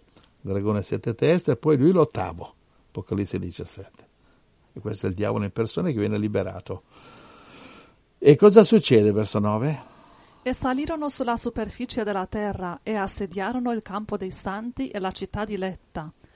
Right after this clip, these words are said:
Speaker 2: Ma un fuoco dal cielo discese e le divorò.
Speaker 1: Ecco.
Speaker 2: Apocalisse venti, versi sette a nove.
Speaker 1: Ecco, e poi il verso dieci, naturalmente, il diavolo viene cacciato nel lago di fuoco,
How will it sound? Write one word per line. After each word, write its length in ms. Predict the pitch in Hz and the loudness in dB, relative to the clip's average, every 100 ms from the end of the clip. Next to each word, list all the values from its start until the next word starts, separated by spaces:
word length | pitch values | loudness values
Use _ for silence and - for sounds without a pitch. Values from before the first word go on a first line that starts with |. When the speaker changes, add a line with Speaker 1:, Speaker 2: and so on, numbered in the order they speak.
| - | -6
Speaker 2:
Ma 160 | 220 226 | 0 0
un 160 | 226 | -2
fuoco 440 | - - 320 - 240 | -4 4 4 4 -2
dal 220 | 208 208 | -2 -2
cielo 460 | - 277 285 196 175 | -4 -4 -2 -2 -4
discese 800 | 202 - - 233 196 196 226 - _ _ | -4 -4 -2 -2 -4 -4 -8 -10 _ _
e 120 | 233 | -8
le 200 | 208 208 | -4 -6
divorò. 600 | - 196 180 180 180 160 _ | -6 -8 -6 -2 -2 -2 _
Speaker 1:
Ecco. 540 | 135 110 95 - 95 - | 2 2 0 -8 -14 -8
Speaker 2:
Apocalisse 540 | - 208 226 247 233 | -6 -4 -4 -2 -4
venti, 320 | 233 294 302 | -4 -4 -6
versi 600 | 226 214 202 - 202 190 | -4 -4 -4 -8 -8 -8
sette 400 | 190 269 285 - | -8 -8 -8 -6
a 160 | 262 208 | -4 -4
nove. 320 | 190 160 117 | -6 -2 0
Speaker 1:
Ecco, 220 | 98 - | -2 -4
e 40 | 113 | -2
poi 200 | 143 113 | 2 2
il 80 | 101 | 4
verso 280 | 110 101 | 0 0
dieci, 460 | 123 107 113 117 120 | 0 2 2 0 -2
naturalmente, 560 | 101 - 104 110 113 110 | -2 -4 -2 -2 -2 -4
il 60 | |
diavolo 340 | 101 98 113 110 | -2 0 0 0
viene 240 | 98 95 | -4 -6
cacciato 520 | - 90 - 101 - | -10 -10 -8 -8 -6
nel 140 | 92 92 | -8 -8
lago 220 | 104 107 | -6 -4
di 140 | 110 | -2
fuoco, 800 | 98 110 104 113 - 123 110 101 | -4 -4 -2 -4 -2 -2 -2 -6